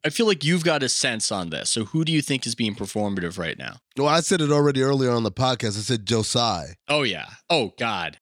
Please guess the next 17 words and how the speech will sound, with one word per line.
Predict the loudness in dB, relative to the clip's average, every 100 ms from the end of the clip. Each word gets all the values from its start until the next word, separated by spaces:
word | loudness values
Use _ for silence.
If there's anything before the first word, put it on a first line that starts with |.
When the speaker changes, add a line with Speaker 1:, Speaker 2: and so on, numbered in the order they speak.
| 0
Speaker 2:
Not | 2 2 2
by | 2
having | 4 2 2 2 0
a | 2
six-point | 0 0 0 -2 0
list, | 0 0 2
but | 0 0 0
by | 2
revealing | 4 2 2 4 4 4 2 2
to | 2
the | 4
world | 4 4 2
that | -2 -2
there's | -2
a | -2
six-point | -2 -4 -2 -4 -2
list. | -4 -6 -10